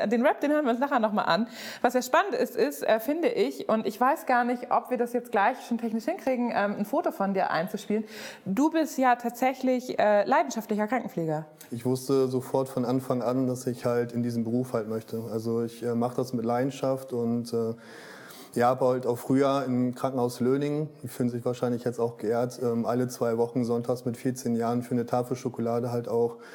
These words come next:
Speaker 2: dort mitgeholfen, auf Stationen geholfen. Und da hab ich direkt gemerkt, dass ich, äh, ja genau das,
Speaker 1: Das ist
Speaker 2: ein
Speaker 1: das
Speaker 2: Foto
Speaker 1: Bild,
Speaker 2: von
Speaker 1: genau,
Speaker 2: mir.
Speaker 1: ja.
Speaker 2: Ich glaub, da war ich vierzehn, dass ich wusste, dass ich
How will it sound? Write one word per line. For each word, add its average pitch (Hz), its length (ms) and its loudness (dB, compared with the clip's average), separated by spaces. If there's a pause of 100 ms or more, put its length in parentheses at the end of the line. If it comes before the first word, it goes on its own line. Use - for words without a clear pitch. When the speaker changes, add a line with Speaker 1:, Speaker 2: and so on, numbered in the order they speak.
(240)
Speaker 2:
dort 113 140 2
mitgeholfen, 120 600 0
auf 113 160 -2
Stationen 117 500 -2
geholfen. 113 480 0
Und 110 80 0
da 110 80 0
hab 110 100 0
ich 110 120 -6
direkt 117 260 0
gemerkt, 113 400 -2
dass 113 140 -4
ich, 113 240 -4
äh, 113 180 -4 (400)
ja 123 120 2
genau 120 280 4
das, 113 160 2
Speaker 1:
Das 196 120 2
ist - 20 -6
Speaker 2:
ein 240 60 0
Speaker 1:
das - 100 0
Speaker 2:
Foto - 100 0
Speaker 1:
Bild, 208 120 4
Speaker 2:
von 208 100 0
Speaker 1:
genau, 196 240 4
Speaker 2:
mir. - 80 2
Speaker 1:
ja. 117 220 2
Speaker 2:
Ich 107 80 -6
glaub, 135 180 0
da 123 120 2
war 120 140 4
ich 120 100 -4
vierzehn, 127 460 0
dass 117 160 -2
ich 117 160 -6
wusste, 123 380 0
dass 113 200 0
ich 113 280 -8